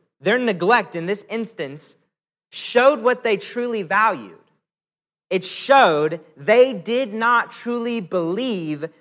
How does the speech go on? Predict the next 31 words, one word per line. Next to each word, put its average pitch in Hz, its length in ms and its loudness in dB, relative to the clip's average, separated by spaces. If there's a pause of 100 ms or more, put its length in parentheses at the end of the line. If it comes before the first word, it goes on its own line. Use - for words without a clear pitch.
(120)
they 190 320 2
needed 165 960 0
the 165 160 -6
intercessory 214 880 -2
work 208 340 0
of - 240 -8
priests 190 640 -4 (220)
to 202 100 -4
minister 196 560 -2
before 165 340 -6
God 156 460 4
on 165 160 -10
their 170 160 -4
behalf. 190 680 -8 (1000)
They 196 160 2
didn't 220 300 -2
think 226 260 -6
they 208 140 -2
needed 196 360 -4
it. 123 160 -10
They 226 180 2
didn't 254 300 -4
think 180 380 -6
that - 180 -4
having 214 560 -2
a 180 120 -2
priest 175 520 -4
intercede 220 680 -6
for 160 140 -4
them 131 380 -12 (400)
was 185 200 -2